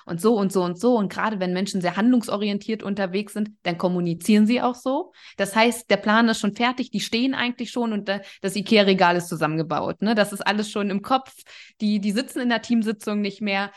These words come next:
die sind eigentlich, die sind schon eigentlich fertig, so. Und das ist halt, Veränderung kleinschrittig anzugehen,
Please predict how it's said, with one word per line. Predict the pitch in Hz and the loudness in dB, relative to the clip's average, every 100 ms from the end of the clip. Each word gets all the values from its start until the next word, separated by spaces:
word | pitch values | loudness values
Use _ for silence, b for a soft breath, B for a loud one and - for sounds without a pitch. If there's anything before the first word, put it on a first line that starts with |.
| B | B
die | 208 | -6
sind | 196 226 202 | -2 -2 0
eigentlich, | 196 208 202 - | -2 -2 -6 -6
die | 214 | -2
sind | 202 240 | 0 -2
schon | - 214 208 - _ | -2 -4 -4 -8 _
eigentlich | 196 202 175 - | -2 -2 -4 -8
fertig, | 160 156 156 - - | -6 -6 -8 -14 -8
so. | - 151 | -4 -4
Und | - 185 | -2 0
das | 208 214 | 0 0
ist | 214 - | -4 0
halt, | 190 185 185 B B B _ _ | 2 0 -2 B B B _ _
Veränderung | - - 202 190 180 | -2 0 2 2 -2
kleinschrittig | 196 185 208 214 196 - | 0 0 0 -2 -6 -4
anzugehen, | 175 175 - 180 185 | -4 -4 -6 -2 -2